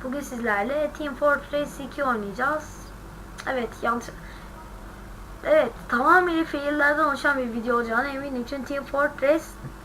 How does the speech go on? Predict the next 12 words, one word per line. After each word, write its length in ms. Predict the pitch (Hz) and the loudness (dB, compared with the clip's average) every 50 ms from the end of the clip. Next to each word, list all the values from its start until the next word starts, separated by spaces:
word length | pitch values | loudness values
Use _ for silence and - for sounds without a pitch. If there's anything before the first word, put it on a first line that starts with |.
| - - - - - - 214 | -16 -16 -16 -16 -12 -2 2
boşluk 600 | 220 220 214 - - 262 320 330 - - - - - - - - | 2 2 2 2 2 2 2 2 2 -2 -8 -8 -8 -10 -8 -8
iki. 400 | 233 - - - 240 233 294 349 - - - - - - - - - - - - - - - - - - - - - - - - - - - | -8 -8 -8 -4 -4 -2 -2 -4 -8 -10 -14 -14 -14 -14 -14 -14 -14 -14 -14 -14 -14 -12 -14 -14 -14 -14 -14 -14 -14 -14 -14 -14 -12 -4 0
Sunucuları 400 | 330 339 320 - 320 330 311 320 | 0 0 0 2 2 2 4 4
gösteriye 560 | 294 285 302 294 - - 302 294 294 302 294 | 4 2 2 2 -2 0 0 2 2 2 0
tıklıyoruz. 480 | - - - 240 240 254 269 294 285 262 | -2 -8 -4 -2 0 0 0 0 -2 -2
Mağazaya 460 | 269 277 294 302 302 311 302 302 294 | 0 2 2 0 2 0 0 0 0
falan 260 | 302 294 294 294 294 | 0 0 0 0 0
hiç 380 | 294 285 - - - - - - | -2 -8 -10 -12 -14 -14 -12 -10
kişiye 300 | 254 247 320 311 330 339 | -10 -6 -2 -2 0 2
gerek 220 | 370 370 370 - | 2 2 4 8
var 200 | 370 370 339 277 | 8 8 8 8
mı? 140 | 233 214 | 4 -2